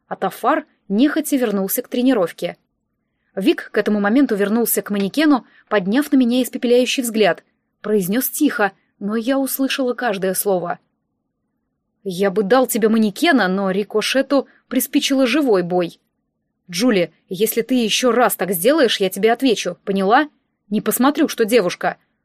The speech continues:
У меня есть репутация, не хочу её портить». Он говорил спокойно, но я поняла, Вассервальд не шутит. Я кивнула. Чтобы совершить новый удар, мне пришлось собрать всю себя в кулак.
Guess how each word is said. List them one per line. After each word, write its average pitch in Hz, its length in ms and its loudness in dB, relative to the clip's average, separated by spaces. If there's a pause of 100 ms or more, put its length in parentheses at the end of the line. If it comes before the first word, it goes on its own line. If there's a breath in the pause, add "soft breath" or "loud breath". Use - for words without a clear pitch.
(180)
У 196 80 -4
меня 196 220 0
есть 196 280 -2
репутация, 202 680 0 (260)
не 196 140 -6
хочу 247 320 0
её 208 260 2
портить». 220 500 -2 (1000)
Он 208 140 -4
говорил 196 300 0
спокойно, 214 540 -2
но 180 100 -2
я 196 160 -2
поняла, 233 460 2 (300)
Вассервальд 190 640 -4
не 294 100 4
шутит. 202 500 -4 (380)
Я 190 180 -4
кивнула. 254 540 -2 (560)
Чтобы - 320 -2
совершить 220 420 0
новый 220 280 0
удар, 247 240 0
мне 202 160 -2
пришлось 240 440 -4 (240)
собрать 226 540 -4
всю - 280 -4
себя 269 280 -2
в - 80 -6
кулак. 226 440 0